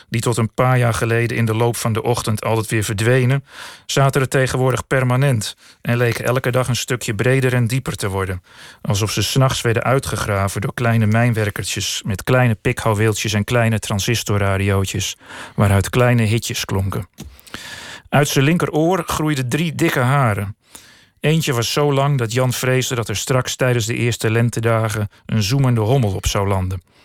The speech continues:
Hij maakte een mentale notitie: oorhaarknipper kopen. Jan wreef de slaap uit zijn ooghoeken en keek zichzelf aan. Er zaten wallen onder zijn ogen. De grootste en dikste van de twee deed Jan denken aan de verkeersdrempel op de drukke weg vlakbij zijn huis.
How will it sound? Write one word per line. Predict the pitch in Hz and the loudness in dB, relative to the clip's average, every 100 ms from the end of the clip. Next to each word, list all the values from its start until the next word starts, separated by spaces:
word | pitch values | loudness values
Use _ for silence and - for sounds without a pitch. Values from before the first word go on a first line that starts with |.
| _ _ _ - - | _ _ _ -20 -10
Hij | - 127 | 0 4
maakte | 127 131 139 | 4 2 0
een | 120 | 0
mentale | 113 110 135 131 127 | 0 0 0 2 0
notitie: | 120 - 120 - 98 123 - - - _ - | 0 -2 -4 -4 -6 -8 -14 -20 -20 _ -2
oorhaarknipper | 143 135 107 95 - 110 - - | 2 2 2 0 0 -2 -2 -2
kopen. | 110 101 - - - _ _ _ - - - - - - - | -2 -2 -2 -4 -8 _ _ _ -20 -20 -18 -18 -18 -20 -2
Jan | 135 147 | 2 4
wreef | 147 139 143 - | 2 2 0 -2
de | |
slaap | - - 139 135 131 | -4 0 0 0 0
uit | 123 | -2
zijn | - - | -2 -2
ooghoeken | 131 123 123 - 113 - | -2 0 -4 -2 -4 -2
en | 117 110 | -2 0
keek | 123 120 | -2 -2
zichzelf | 120 - 113 110 | -4 -2 0 0
aan. | 107 95 92 92 - _ _ - - - - | 0 0 0 -4 -10 _ _ -20 -20 -12 0
Er | 120 | 2
zaten | 123 120 113 | 4 2 2
wallen | 107 120 101 | 2 2 0
onder | 95 98 92 | -2 -2 -2
zijn | 113 | -2
ogen. | 98 92 - 107 _ _ _ - - - - | -2 -2 -4 -8 _ _ _ -20 -20 -20 -8
De | - 87 | -2 0
grootste | 120 127 135 - | 2 2 2 0
en | 107 101 | 0 2
dikste | 131 131 - 113 | 0 0 -2 0
van | 120 | 2
de | 113 | 2
twee | - 120 117 | 2 2 2
deed | 110 117 113 | 2 0 2
Jan | 110 | 0
denken | 110 117 113 117 | 2 0 0 -2
aan | 107 | -2
de | 92 | -2
verkeersdrempel | 98 - 120 110 113 104 107 | -4 0 0 2 2 0 0
op | 98 | -4
de | - | -2
drukke | 98 113 117 107 | 0 0 2 2
weg | 117 - | 0 0
vlakbij | 127 113 - 104 | -2 -2 0 0
zijn | 101 101 | 0 2
huis. | 117 104 - | 2 2 -2